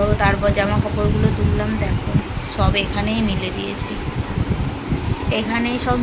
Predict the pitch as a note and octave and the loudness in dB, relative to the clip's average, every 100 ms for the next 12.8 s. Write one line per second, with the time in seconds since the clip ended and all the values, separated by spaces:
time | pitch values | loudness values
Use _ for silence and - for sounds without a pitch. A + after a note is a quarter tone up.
0 | A#3+ A#3 A#3 B3 B3+ B3+ - - F4 A#3+ | 2 2 2 2 2 2 2 2 2 2
1 | G3+ G#3 G#3+ G#3 G3+ G3 G#3 G3+ F#3+ G#3+ | 0 0 0 0 0 -2 2 2 4 2
2 | G#3+ G#3 G#3 A3+ G#3 - G#3+ G#3+ A3 - | 4 2 2 0 0 0 0 0 2 2
3 | - - - - - - - C4+ - E4 | 0 0 0 2 2 0 -2 -2 0 0
4 | E4+ D#4 A3 A3 B3 - - - - - | 2 0 0 0 0 -4 -6 -6 -4 -4
5 | - A#3+ A#3+ A3 G#3+ A3 G#3+ G#3+ G#3+ A3 | -2 0 2 2 2 4 6 4 4 2
6 | A3+ A3 G3+ G3 G#3+ - G3+ - A3+ B3 | 2 2 2 2 2 4 2 4 2 2
7 | - G#3+ - G#3 - B3+ A#3+ G#3+ D#3 - | 2 2 4 2 2 0 2 2 2 -2
8 | - - - G#3 F#3+ G#3+ A3+ A3+ G#3 - | -4 -2 0 0 2 0 0 0 0 -2
9 | A3 A#3 G#3+ G#3+ G#3 G3 F#3 F#3 - - | -2 2 2 2 0 0 0 -2 -6 -8
10 | - - - G3+ G3+ G3+ A3 G#3+ G#3+ G#3+ | -6 -4 -2 2 2 2 2 2 2 2
11 | A3 A3 A#3 - - A#3 - A3+ A3+ B3+ | 2 2 2 2 0 0 0 0 2 2
12 | G#4 - - - - E3+ F3 E3+ | 2 -2 -4 -8 -6 0 2 2